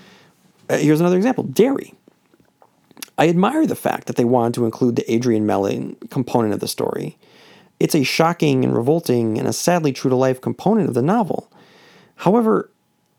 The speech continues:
in the book, it's, it's representative of the fact that Derry is sour. The first movie managed to get this right, but it's not explored in this movie, right? Um, in this movie, it's not about the hate crime.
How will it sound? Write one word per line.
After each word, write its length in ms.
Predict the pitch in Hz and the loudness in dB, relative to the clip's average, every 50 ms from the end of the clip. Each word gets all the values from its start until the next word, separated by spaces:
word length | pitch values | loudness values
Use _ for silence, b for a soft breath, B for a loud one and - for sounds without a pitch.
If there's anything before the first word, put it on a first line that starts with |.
| _ _ _ _ _ _ _ _ _ _ _ _ | _ _ _ _ _ _ _ _ _ _ _ _
in 80 | - 202 | -2 -2
the 80 | 208 196 | 0 0
book, 360 | 175 - 254 302 277 - - - | 0 2 0 0 0 -2 -8 -6
it's, 200 | - 196 185 - - | -6 -6 -6 -4 -6
it's 160 | - 160 - | -8 -6 -2
representative 800 | 185 214 220 214 226 196 143 127 143 165 190 190 170 165 139 131 | -2 -2 0 2 0 0 2 2 2 2 2 2 2 2 0 0
of 140 | - 135 131 | -2 -2 -2
the 80 | 139 | -4
fact 300 | - - 147 151 156 156 | -2 0 0 0 0 0
that 140 | - 127 123 | -2 -4 -2
Derry 260 | - 151 165 175 175 | -2 -2 0 0 -2
is 320 | 160 - 131 - - - - - | -2 -2 -2 -4 -4 -8 -10 -10
sour. 880 | - - - - - - - 139 123 147 147 - 50 50 - - - _ _ b b b b b b b b b b b | -8 -8 -6 -6 -4 -2 -2 0 0 0 -2 -4 -6 -8 -10 -16 -20 _ _ b b b b b b b b b b b
The 80 | - - | -6 -4
first 320 | - - 220 254 247 - | 0 2 2 2 2 2
movie 180 | 240 220 190 180 | 0 2 2 2
managed 300 | 160 151 147 147 139 - | 2 2 2 0 0 -2
to 60 | 143 | -4
get 220 | 135 - 135 135 - | -2 -2 -2 0 0
this 220 | 135 120 - - | -2 -4 -2 -2
right, 280 | 131 123 123 123 - - | -2 0 0 -2 -2 -4
but 100 | 160 143 | -6 -6
it's 120 | 139 - | -4 -2
not 120 | 180 190 | -2 -2
explored 500 | 208 - - - - - - 131 139 131 | -2 -4 -6 -8 -8 -2 0 0 2 2
in 80 | 110 - | 2 0
this 200 | - 147 - - | 0 -2 -2 -4
movie, 460 | - - - - 110 117 135 143 151 _ _ b b b b b b b b b b b b | -6 -8 -6 -8 -8 -8 -8 -10 -12 _ _ b b b b b b b b b b b b
right? 340 | - 139 147 175 - - b b b b b b b b - | -2 0 0 0 -2 -6 b b b b b b b b -8
Um, 400 | - - 143 143 139 - - - _ _ _ _ _ _ _ _ _ _ _ _ _ _ _ _ _ _ | -4 -2 0 0 0 -2 -4 -6 _ _ _ _ _ _ _ _ _ _ _ _ _ _ _ _ _ _
in 260 | - 160 190 208 202 | 0 2 4 4 4
this 200 | 180 196 190 - | 2 2 0 0
movie, 640 | - 156 165 196 202 170 160 139 139 139 139 - - _ _ _ _ _ _ _ _ | 0 2 2 2 2 0 0 -2 0 -2 -4 -4 -6 _ _ _ _ _ _ _ _
it's 200 | - - - - | -4 -4 -2 0
not 220 | 143 147 156 175 | 2 2 2 2
about 280 | 175 156 156 147 147 - | 0 0 0 0 0 -2
the 80 | - 131 | -4 -4
hate 300 | - - 147 185 185 - | -2 -2 -2 -2 -2 -6
crime. 520 | - - - - - - - - - | -8 -8 -8 -8 -8 -10 -12 -12 -14